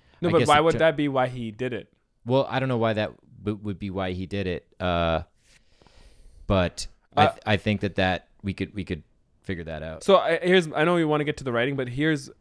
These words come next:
Speaker 1: I'm having fun doing this. What do you think of this? Should we, for each person, write two notes? One is they're just a character thing.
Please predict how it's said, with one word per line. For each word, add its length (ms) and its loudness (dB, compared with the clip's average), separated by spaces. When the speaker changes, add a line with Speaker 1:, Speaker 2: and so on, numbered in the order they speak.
Speaker 1:
I'm 120 0
having 160 -2
fun 360 -6
doing 140 -4
this. 100 -6
What 80 0
do 40 4
you 40 2
think 200 -6
of 60 -2
this? 200 -10
Should 160 -6
we, 300 2
for 160 -4
each 200 0
person, 320 -6
write 180 -6
two 160 -10
notes? 360 -12
One 220 4
is 340 0
they're 240 2
just 200 -6
a 40 -8
character 380 -4
thing. 220 -8